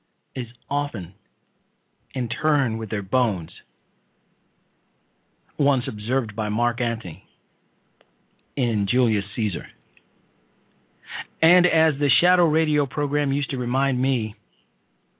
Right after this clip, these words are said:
who knows what evil lurks in the hearts of men?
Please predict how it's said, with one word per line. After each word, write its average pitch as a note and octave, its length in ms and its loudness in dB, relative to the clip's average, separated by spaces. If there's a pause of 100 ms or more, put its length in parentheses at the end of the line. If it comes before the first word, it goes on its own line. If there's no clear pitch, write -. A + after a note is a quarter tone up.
(1400)
who G#3+ 140 6
knows A#2+ 340 2
what A2 140 -8
evil B2 360 -4
lurks A2+ 320 -2
in A2 60 -4
the G#2 60 -2
hearts A2 340 -4
of G2 120 -6
men? G#2+ 380 0